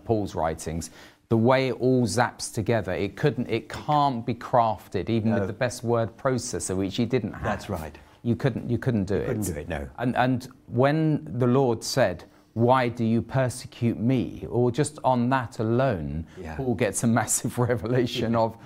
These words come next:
Speaker 1: the body of Christ.
Speaker 2: Yeah.
Speaker 1: Um, that it's, it wasn't just a, a, a, a club in Jerusalem or a club in, uh, Damascus or wherever else.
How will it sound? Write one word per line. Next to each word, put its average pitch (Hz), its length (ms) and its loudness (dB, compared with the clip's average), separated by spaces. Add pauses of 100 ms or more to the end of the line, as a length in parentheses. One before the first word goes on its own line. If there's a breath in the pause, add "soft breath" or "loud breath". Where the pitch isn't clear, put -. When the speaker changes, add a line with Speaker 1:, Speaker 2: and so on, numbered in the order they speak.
(120 loud breath)
Speaker 1:
the 123 80 2
body 113 360 2
of 104 120 -2
Christ. 101 600 -2
Speaker 2:
Yeah. 87 200 -10 (240)
Speaker 1:
Um, 113 500 2
that 117 280 0
it's, - 460 -4
it 120 140 -2
wasn't 120 680 0
just - 380 -4 (320 loud breath)
a, 110 80 2
a, 107 480 0 (100)
a, 110 60 0
a 107 40 0
club 107 480 2 (140)
in 101 380 0 (380 loud breath)
Jerusalem 104 720 0
or 98 120 2
a 95 40 -2
club 95 560 -2
in, 95 520 -2
uh, 95 100 -6
Damascus 98 720 -4
or 90 200 -2
wherever 92 560 0
else. 87 480 -4